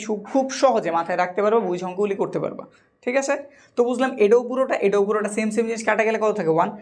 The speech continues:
তো বোঝা যেতেছে এখানে আমি এক ডিগ্রির জন্য উৎপন্ন ক্ষেত্রফলটা জানতে পারতাছি বা বৃত্তকলার ক্ষেত্রফল জানতে পারতাছি, কিন্তু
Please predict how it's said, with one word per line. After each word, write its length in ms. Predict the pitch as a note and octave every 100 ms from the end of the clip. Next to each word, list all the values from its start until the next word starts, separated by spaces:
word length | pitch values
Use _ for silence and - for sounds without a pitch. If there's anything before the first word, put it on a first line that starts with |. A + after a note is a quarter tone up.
| - -
তো 60 | G3
বোঝা 160 | A3 B3
যেতেছে 260 | A#3+ A3+ - F#3+
এখানে 160 | A#3 B3
আমি 80 | B3 - G#3+
এক 80 | A3 G#3+
ডিগ্রির 340 | C#4+ B3+ A#3 G3+ F#3
জন্য 220 | F3 E3+ G#3 A3
উৎপন্ন 420 | G#3 - A#3 A3+ A3+ A3+
ক্ষেত্রফলটা 460 | F#3+ A3+ G#3+ G#3+ A3+
জানতে 180 | G3 F3+
পারতাছি 320 | D3+ D#3+ D3+ - - _ _ _
বা 100 | F#3+ G3
বৃত্তকলার 440 | F#3+ F#3+ G#3 G#3+ A3
ক্ষেত্রফল 320 | G3+ G#3 G#3+ G3
জানতে 180 | F#3 F3
পারতাছি, 340 | D#3 - - - - _ -
কিন্তু 180 | A3+